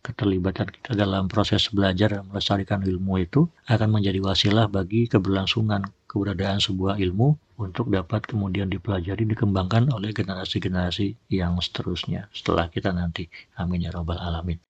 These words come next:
Demikian, sampai sini dulu podcast kita pada kali ini. Semoga ada manfaatnya untuk memotivasi kita senantiasa belajar untuk menguasai ilmu pengetahuan.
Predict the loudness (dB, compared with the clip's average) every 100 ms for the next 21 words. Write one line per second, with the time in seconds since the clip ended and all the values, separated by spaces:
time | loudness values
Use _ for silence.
0 | _ _ _ _ _ _ -4 -2 -2 2
1 | 2 2 2 2 2 0 2 2 2 0
2 | -2 -2 -6 -4 -4 -4 -6 -6 -6 0
3 | 0 0 0 2 0 0 -4 -6 -8 -4
4 | -4 -4 -2 0 2 0 0 -2 -2 -2
5 | -2 -2 -4 -2 -4 0 -2 0 -4 -4
6 | -2 0 -2 2 2 2 -4 -8 -6 -4
7 | -6 -4 -4 -4 -4 -4 -4 -4 -6 -6
8 | -6